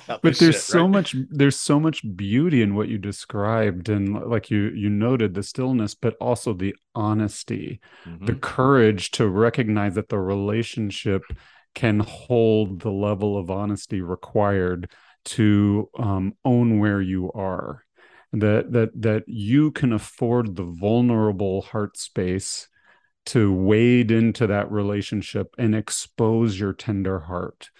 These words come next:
Speaker 1: Mm-hmm.
Speaker 2: um, and recognize behavior patterns without placing blame or shame. A lot of gay guys are stuck in a Band-Aid mentality
Speaker 1: Mm.
Speaker 2: where instead of working on, um, the issue directly,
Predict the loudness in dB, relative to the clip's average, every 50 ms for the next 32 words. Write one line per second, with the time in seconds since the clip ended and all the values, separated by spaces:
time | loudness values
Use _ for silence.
0 | _ _ -20 -20 -16 -14 -12 -12 -12 -14 -14 _ 0 2 4 4 4 4 6 4
1 | 4 4 4 2 0 -2 -6 -12 -10 -4 0 2 4 4 4 4 2 2 0 -2
2 | -4 -2 0 2 2 2 0 0 0 0 2 2 0 0 0 0 -2 -2 -4 -6
3 | -6 -4 -2 -2 -2 -2 -2 -6 -6 -6 -6 -6 -4 -2 -2 -4 -2 -2 -2 -2
4 | 0 2 0 0 0 -2 -8 -6 -6 -6 -4 -4 -2 -2 -2 -2 -2 -2 -2 0
5 | 0 -2 -2 -2 -4 -6 -8 -8 -6 -4 -4 -4 -4 -6 -8 -10 -18 -20 -20 -20
6 | _ _ -2 0 2 2 2 2 2 2 2 2 0 0 -2 -2 -4 -2 -2 -2
7 | 0 0 0 0 0 0 -2 -2 -4 -6 -8 -16 _ _ _ _ _ -2 0 0
8 | 0 -2 -8 -4 0 2 2 2 2 2 2 2 2 0 0 0 0 2 4 2
9 | 2 2 2 0 0 -2 -2 -2 -2 -4 -4 -6 -8 -8 -6 -6 -6 -6 -6 -8
10 | -10 -12 -14 -16 _ _ _ _ -20 -16 -4 -2 2 4 4 6 6 6 4 2
11 | 2 -2 -10 -6 _ 0 2 2 2 4 4 4 4 4 2 -4 -4 0 0 0
12 | 0 0 -2 -2 -2 0 0 0 0 0 0 -2 -2 -2 -2 -2 -4 -4 -8 _
13 | _ _ _ _ -8 -4 -4 -2 -2 -2 -2 0 0 0 0 -2 -2 -2 -4 -6
14 | -6 -4 -4 -4 -2 -2 -2 -2 -4 -6 -8 -8 -6 -4 -4 -4 -6